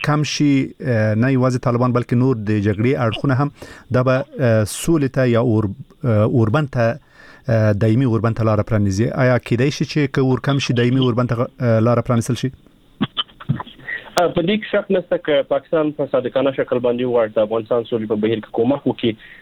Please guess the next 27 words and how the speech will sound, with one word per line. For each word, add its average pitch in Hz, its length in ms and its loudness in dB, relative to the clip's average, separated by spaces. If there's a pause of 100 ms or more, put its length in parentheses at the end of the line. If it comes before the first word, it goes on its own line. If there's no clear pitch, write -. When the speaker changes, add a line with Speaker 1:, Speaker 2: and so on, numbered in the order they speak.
(100)
Speaker 2:
د 120 100 0
دې 127 80 0
استعداد 117 520 0
او، 107 220 0
اه، 104 540 0
تاثیر 113 340 -2
لري. 107 420 -2
چون 113 120 0
چې 117 80 -4
د 110 60 -2
افغان 110 280 0
طالبان 110 380 -2
مشران 120 400 0
په 110 100 -8
پاکستان 107 360 -2
کې 107 120 -4
دي، 104 100 -2
فامیلونه 110 460 0
یې 107 40 2
وریږي، 104 300 0
د 98 40 2
هغه 98 180 2
ځای 107 120 2
کې - 180 -4 (500)
مثلاً 104 380 0
د، 101 80 0
اه، 98 60 2